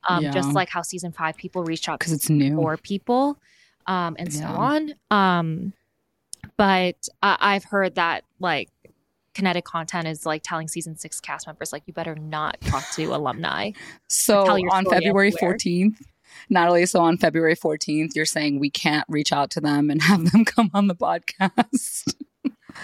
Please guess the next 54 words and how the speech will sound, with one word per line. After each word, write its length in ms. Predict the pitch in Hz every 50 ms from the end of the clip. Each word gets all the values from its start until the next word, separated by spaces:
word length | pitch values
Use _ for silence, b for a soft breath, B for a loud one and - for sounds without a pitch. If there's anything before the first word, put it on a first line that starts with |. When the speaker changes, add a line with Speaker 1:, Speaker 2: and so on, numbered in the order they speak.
| B B B B B B
Speaker 2:
They're 120 | - 208 202
gonna 100 | 202 196
be 80 | 185
like, 220 | 180 170 - 262 160
Speaker 1:
Or 20 | 165
Speaker 2:
"No, 100 | 165 170
no, 200 | 185 202 233 247
no, 140 | 247 269
Speaker 1:
but 40 | 330
they're 140 | - - 262
Speaker 2:
no." 60 | -
Speaker 1:
not 200 | 240 233 302 294 302
gonna 120 | 339 277
get 260 | - - 240 233 -
any 240 | - 220 214 226 226
advice. 440 | 208 185 - 202 214 247 208 269 -
But 140 | - 220 214
I 60 | 208
was 100 | 208 196
like, 200 | 208 208 196 180 202
"Look," 320 | 202 220 220 196 175 - - - - _ _ _ _ _ _ -
I 160 | 247 196 202
was 100 | 220 -
like, 140 | 226 220 -
"The 100 | 247 226
Speaker 2:
<laughs> 0 |
Speaker 1:
smartest 640 | - - - 233 233 233 240 247 294 277 - -
thing 160 | - 233 220 220
you 100 | 214 202
can 160 | - 220 202
do 380 | 180 196 180 180 180 175 170
if 180 | 147 156 - -
you 120 | 185 180
were 140 | 180 196 208
on 280 | 208 202 208 202 202 - _ _ _ _ _ _ _ _ _ _ _ _ _
Love 260 | - 202 196 190 170 185
is 100 | 185 -
Blind 600 | - 180 175 165 156 147 - - - - - - - _ _ _
is 200 | - 214 208 190
reach 240 | 180 175 190 196 -
out 140 | 202 185 -
to 100 | - 208
a 40 | 190
former 280 | - 190 175 165 175
cast 300 | 190 - 196 - 185 -
member. 400 | - - - - - - - - 214
Like, 200 | 214 220 214 190
no 180 | 208 202 202
one 160 | 208 226 240 247
is 100 | 240 165
ever 220 | - 190 156 202
gonna, 200 | 185 202 185 185
Speaker 2:
Mm-hmm. 80 | 180 175
Speaker 1:
like, 260 | 175 170 165 165